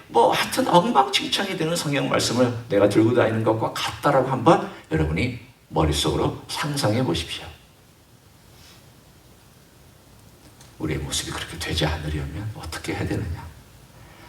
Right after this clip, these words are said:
다시 돌아가서 적용하기 원합니다. 크고 두려우신 하나님 앞에 말씀을 지키지 못하는 내가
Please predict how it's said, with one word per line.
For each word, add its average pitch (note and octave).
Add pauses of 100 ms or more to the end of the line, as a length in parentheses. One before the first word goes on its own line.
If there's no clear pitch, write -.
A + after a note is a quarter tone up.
(120)
다시 -
돌아가서 F2
적용하기 D2+
원합니다. D2+ (380)
크고 D#2+
두려우신 D2
하나님 D#2+ (140)
앞에 - (1600)
말씀을 F2+
지키지 -
못하는 D#2+
내가 G2+